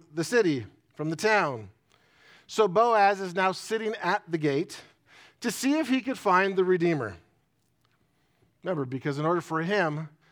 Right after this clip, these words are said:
to go forward with Naomi's plan that was sent through Ruth to Boaz, first this other Redeemer must say he declines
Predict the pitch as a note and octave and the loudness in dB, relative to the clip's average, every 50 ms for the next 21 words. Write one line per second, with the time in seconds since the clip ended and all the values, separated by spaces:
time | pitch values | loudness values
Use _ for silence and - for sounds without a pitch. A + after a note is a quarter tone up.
0 | _ _ _ _ _ _ _ - - D3+ D3 D3+ D3 - G#3 G3+ G3 F3 D#3+ D3+ | _ _ _ _ _ _ _ -14 -6 -2 -2 0 0 2 2 2 4 4 2 0
1 | C#3+ C#3 C#3 D3 D3 C#3+ - - - - _ _ _ _ _ _ _ _ _ _ | 0 0 -2 -2 -2 -4 -8 -20 -20 -20 _ _ _ _ _ _ _ _ _ _
2 | _ - C3 B2+ B2+ C#3 D3+ D#3 D3+ C#3+ - - D3 C#3+ C#3+ D3 D#3 D3+ C#3 C#3 | _ -6 -4 -2 -2 0 -2 -2 -4 -6 -6 -4 -4 -2 -2 -2 -2 -4 -6 -6
3 | C3 B2+ - - - _ - - - D#3+ D#3 D3 D3+ D3+ D#3 D#3 D#3 C#3+ C3+ C#3+ | -8 -8 -10 -12 -20 _ -12 -6 -4 -4 -4 -4 -6 -4 -2 0 0 0 0 -2
4 | C#3 - - - _ _ _ _ _ _ _ _ _ _ _ _ _ _ _ - | -6 -12 -20 -20 _ _ _ _ _ _ _ _ _ _ _ _ _ _ _ -8
5 | F#3+ F3+ F3 D#3+ C#3+ C3+ B2+ B2 A#2+ A#2+ B2 A#2+ - - - - - - _ _ | -4 0 0 0 0 0 -2 -4 -4 -4 -6 -8 -10 -16 -20 -20 -20 -20 _ _
6 | _ _ _ _ _ _ _ - G#3+ G#3+ F#3+ E3 - - D#3+ D3 E3 D#3 D3 D3 | _ _ _ _ _ _ _ 0 2 4 4 2 0 -2 -4 -2 0 0 0 0
7 | C#3+ C#3+ C#3+ C#3 C3+ C#3+ D3 C#3 C3+ B2+ C3 C3+ C3 C3 - - - C3+ B2+ B2 | 0 0 0 -2 0 0 -2 -2 -2 -4 -4 -4 -6 -6 -8 -8 -6 -4 -2 -2
8 | B2 B2 B2 C3 - _ _ _ - C3+ B2 C3+ C3+ - - G3+ G3 F3 D3 B2+ | -2 -4 -6 -10 -14 _ _ _ -10 -8 -8 -8 -8 -4 0 0 0 0 0 -4
9 | A#2 A2 G#2+ G2 - - - | -6 -10 -12 -14 -16 -18 -18